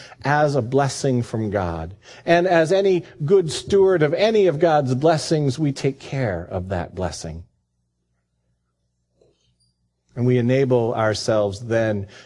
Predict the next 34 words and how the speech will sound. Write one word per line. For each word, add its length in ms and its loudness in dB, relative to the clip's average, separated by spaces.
to 100 -6
be 120 -2
healthy 640 -2
and 180 -6
whole 380 0
so 200 -2
that 180 -2
we 140 -2
can 280 -2
in 200 -4
turn 500 -6
love 440 -6
our 200 -6
neighbor. 480 -8
This 180 2
is 140 2
not 300 2
selfishness 760 -4
we're 80 -2
talking 340 -2
about. 220 2
This 160 0
is 100 0
not 300 2
self-centeredness. 1040 2
This 200 2
is 140 2
not 280 2
that 180 4
understanding 720 2
of 100 2
sin 360 2
as 140 2
being 320 0